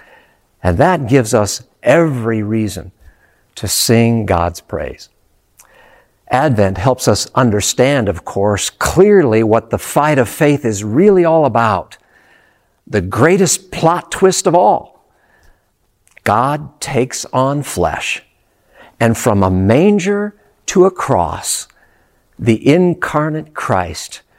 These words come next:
removes our sin and opens heaven to all who believe.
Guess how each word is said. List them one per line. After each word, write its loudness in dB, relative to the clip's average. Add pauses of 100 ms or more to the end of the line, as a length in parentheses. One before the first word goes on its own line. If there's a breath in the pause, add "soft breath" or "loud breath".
(220 soft breath)
removes 4
our 0
sin -2 (440 soft breath)
and -4
opens 2
heaven -2 (680)
to -10
all 0 (100)
who -4
believe. -4